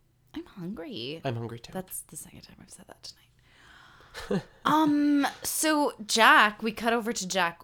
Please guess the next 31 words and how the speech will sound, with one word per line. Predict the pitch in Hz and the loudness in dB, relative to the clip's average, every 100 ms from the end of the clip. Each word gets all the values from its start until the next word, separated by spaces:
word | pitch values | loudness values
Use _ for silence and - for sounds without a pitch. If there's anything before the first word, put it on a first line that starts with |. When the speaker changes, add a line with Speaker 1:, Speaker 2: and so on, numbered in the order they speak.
| - | -12
Speaker 1:
They | 180 | -10
find | 175 202 233 | -6 -4 -4
the | |
slingbacks. | 214 180 156 - 156 | -6 -8 -8 -10 -12
We | |
cut | - 202 | -8 -6
over | 202 | -6
to | 202 - | -8 -12
Jack | - 160 147 - | -4 -2 -2 -6
talking | - 180 175 180 175 | -8 -6 -4 -6 -8
to | 180 175 | -6 -6
a | |
man | 165 147 139 139 143 _ _ _ | -4 -6 -6 -8 -12 _ _ _
who | - 180 151 151 151 | -8 -4 -4 -4 -8
he, | - 180 - | -10 -8 -4
and | 170 147 | -6 -4
he | 165 - | -6 -6
asks | 151 - - - | -8 -10 -12 -8
him, | 156 143 - | -8 -8 -10
"Oh | 160 | -10
my | 160 | -10
gosh, | 156 170 - - - | -10 -10 -10 -10 -8
are | 156 | -6
you | 147 151 | -6 -10
the | 180 | -6
guy | 196 185 | -6 -4
who | 196 | -6
yells | 180 139 139 165 | -6 -6 -8 -10
outside | - 165 147 | -10 -10 -10
Papaya | 147 - 135 131 | -12 -12 -10 -10
King?" | - 202 226 262 | -10 -8 -6 -8